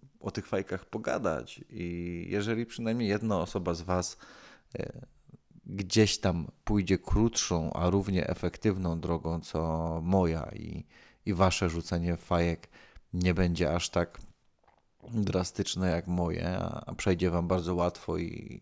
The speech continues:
może nie z uśmiechem na ustach, bo, bo tak nie będzie, ale nie będzie źle, to, to ja będę zadowolony i będę uważał, że zrobiliśmy całkiem niezłą robotę.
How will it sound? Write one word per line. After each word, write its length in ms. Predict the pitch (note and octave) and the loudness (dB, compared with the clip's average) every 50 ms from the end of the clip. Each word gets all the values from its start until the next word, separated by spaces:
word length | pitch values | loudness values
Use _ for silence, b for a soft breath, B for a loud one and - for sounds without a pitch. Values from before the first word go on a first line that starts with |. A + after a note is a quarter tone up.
| - - | -16 -18
może 300 | - G#2+ F#2+ F2+ F2 F2+ | -14 -10 -10 -8 -6 -6
nie 120 | E2+ F2+ F2+ | -4 -4 -4
z 80 | F2 | -4
uśmiechem 440 | F#2+ F#2 - F#2 F2+ F2 F2+ F2+ F2+ | -6 -6 -2 -2 -2 -2 0 -2 0
na 100 | F#2+ F#2 | 0 0
ustach, 460 | A2+ B2 A2+ - - F2 D#2+ D#2 - | 0 0 -2 -2 -4 -6 -6 -6 -8
bo, 160 | - - - - _ B B B B B B B B B B B B B B B B B B B B B B B B B B B - | -10 -12 -12 -12 _ B B B B B B B B B B B B B B B B B B B B B B B B B B B -8
bo 120 | - E2 D#2 | -6 -6 -4
tak 180 | - D#2+ E2+ | -2 -2 0
nie 140 | F2+ G2 A2 | 0 0 2
będzie, 440 | C3 F3 G3 D#3+ A#2 F#2 F2 F2 F2 | 2 2 2 2 2 0 0 2 2
ale 440 | F#2 G2 G2+ G2+ G2+ G#2 G2+ G#2 G2 B B B B - | 4 4 6 6 6 4 4 2 0 B B B B -4
nie 200 | F#2+ G2 G2+ F2+ | 0 0 0 2
będzie 360 | E2+ G2 G2 G2+ G2+ G2 F#2 | 2 0 2 4 4 2 2
źle, 480 | E2+ F2 F2 E2+ E2+ F2+ G2 G#2 A2 A2+ | 2 0 -2 0 0 -2 -2 -4 -6 -8
to, 460 | - G#2 G#2 G2+ G2+ - - - - - - _ _ _ _ _ _ _ _ | -6 -6 -4 -4 -4 -6 -6 -8 -12 -14 -16 _ _ _ _ _ _ _ _
to 160 | - - A3+ A3+ | 2 4 4 6
ja 140 | - - | 6 6
będę 240 | C3+ B2 A#2+ G#2 F#2+ | 6 6 6 6 4
zadowolony 680 | F2+ F#2 E2 F2 E2+ D#2+ E2+ D#2 - - - - - - - _ _ - | 2 2 0 0 -2 -2 -2 -4 -4 -6 -8 -10 -16 -20 -20 _ _ -2
i 60 | G2+ | 2
będę 360 | G2 A2 A2+ G#2+ F#2 F#2+ F#2 | 4 6 4 4 4 2 2
uważał, 440 | F2+ F2+ F2 F2+ F2+ F2 F#2 F2 E2 | 2 2 2 0 -2 0 -2 -4 -2
że 100 | E2 F2 | -2 -4
zrobiliśmy 640 | E2 E2+ F2 F2 E2 F2 D#2+ D#2+ D2 - - D#2 D#2+ | -2 -2 -2 0 -2 -2 -4 -4 -6 -8 -8 -10 -8
całkiem 580 | - - - G2 F2 E2+ E2+ - - E2+ E2 | -6 -2 0 0 2 0 -2 -2 -6 -6 -6
niezłą 440 | D2 D#2+ E2 D#2+ - E2 E2 D2+ D2+ | -4 -6 -8 -8 -8 -8 -8 -8 -6
robotę. 480 | - E2 D#2 - - - - - - | -8 -8 -8 -8 -10 -12 -12 -14 -16